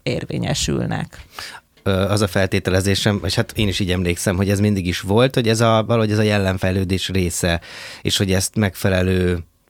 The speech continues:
Speaker 2: kontrollal, egy felnőtt jelenlétével ezeket, ö, eddig is engedték, vagy legalábbis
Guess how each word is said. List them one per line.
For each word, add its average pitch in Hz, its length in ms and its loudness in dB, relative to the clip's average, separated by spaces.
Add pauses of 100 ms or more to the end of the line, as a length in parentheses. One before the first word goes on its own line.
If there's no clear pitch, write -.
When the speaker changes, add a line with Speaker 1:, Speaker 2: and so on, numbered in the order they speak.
Speaker 2:
kontrollal, 107 880 4
egy 90 100 -4 (120)
felnőtt 95 440 0
jelenlétével 104 800 2
ezeket, 92 440 0 (120)
ö, 95 300 2 (140)
eddig 87 300 -2
is 85 100 -4
engedték, 80 760 -2
vagy 82 280 0
legalábbis 85 600 -2